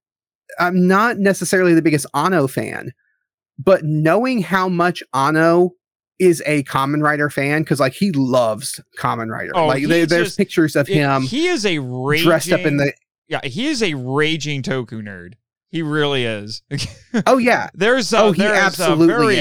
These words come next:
Speaker 1: is.
Speaker 2: there's a very potent Ultraman influence on Evangelion. If, if you know what you're looking for,
Speaker 1: Oh, yeah.
Speaker 2: you will see it.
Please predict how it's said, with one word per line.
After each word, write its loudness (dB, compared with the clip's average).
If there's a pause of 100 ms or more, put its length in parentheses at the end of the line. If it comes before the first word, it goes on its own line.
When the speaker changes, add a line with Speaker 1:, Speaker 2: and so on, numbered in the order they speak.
Speaker 1:
is. 2
Speaker 2:
there's 0
a 0
very -2
potent -6 (180)
Ultraman -2
influence -8
on -8
Evangelion. -10 (360)
If, -12
if -4
you -6
know 0
what -4
you're -6
looking -4
for, -2
Speaker 1:
Oh, 2
yeah. 0
Speaker 2:
you -4
will -2
see -6
it. -12